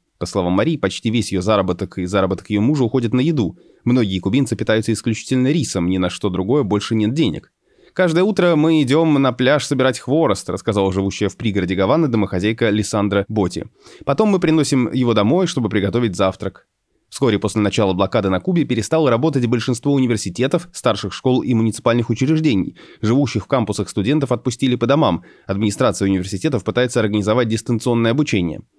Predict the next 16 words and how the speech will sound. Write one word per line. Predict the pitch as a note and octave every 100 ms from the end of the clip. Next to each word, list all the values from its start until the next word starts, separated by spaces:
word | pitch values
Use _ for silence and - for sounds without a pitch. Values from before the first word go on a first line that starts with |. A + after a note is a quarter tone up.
| _ _
«Трансформатор | D3 E3+ F3+ F3+ D#3+ A#2+
сломался, | - G#2+ E3+ G#3 - G3
воды | D3 A2+ F3
не | A#2+ G#2
было», | G#2 G#2 - -
описал | G#2+ A2 - G2
последние | G#2 A#2 G2 G2
дни | F#2 G#2+
перед | G2+ F#2+
отменой | F#2+ G#2+ F#2+
занятий | F2+ G2+ D#3+ D3+
студент | A#2+ A2+ A2+ B2 G#2+
Гаванского | G#2+ G2+ F#2 G2
университета | F#2 F2+ F2 G#2 E3 D#3+ D3 A2
Рафаэль | A2+ G#2+ G#2+ G#2
Менья. | A#2 G#2 F#2 F2 D#2